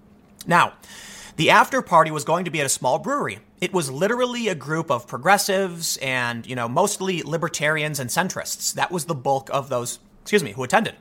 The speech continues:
But the activists across the street you see in this photo started lying. I don't know who here, but they started sending harassing phone calls to this brewery,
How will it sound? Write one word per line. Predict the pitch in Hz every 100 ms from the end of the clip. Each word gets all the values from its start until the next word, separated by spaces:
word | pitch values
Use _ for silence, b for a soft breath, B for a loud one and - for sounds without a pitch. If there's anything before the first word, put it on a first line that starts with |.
| - _ _ - - - - - -
But | 170
the | 165
activists | 220 285 269
across | 208 202 175
the | 165
street | - 160
you | 147
see | -
in | 123
this | 120
photo | 185 175 104 - B B B B B
started | - 180 175
lying. | 147 139 117 104 - _ _ _ - -
I | -
don't | 247
know | 240 208
who | - 214
here, | 180 185 180
but | 165
they |
started | 160 196 190
sending | 175 143
harassing | 135 135 185 233 214
phone | 170 151
calls | 139 135 -
to |
this | 131 131
brewery, | 190 190 98